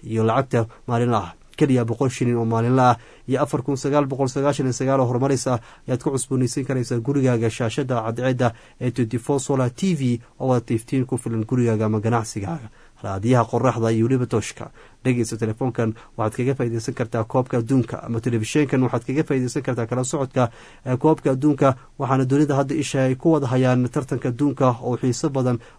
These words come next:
oo meelihii ugu xiisaha badnaa hadda u marayo, waana dalka Qatar ayuu ka socdaa.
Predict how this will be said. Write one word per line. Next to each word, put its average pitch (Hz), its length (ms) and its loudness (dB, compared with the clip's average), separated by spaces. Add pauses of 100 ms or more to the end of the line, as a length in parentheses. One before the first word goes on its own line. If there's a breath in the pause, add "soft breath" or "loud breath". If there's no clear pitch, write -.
oo 123 100 0
meelihii 135 400 2
ugu 175 120 2
xiisaha 131 380 -2
badnaa 117 220 -2
hadda 131 180 -2
u 123 60 0
marayo, 117 400 2 (280 soft breath)
waana 123 260 -2
dalka 120 260 -4
Qatar 120 400 0
ayuu 117 160 -2
ka 147 80 0
socdaa. 98 440 -4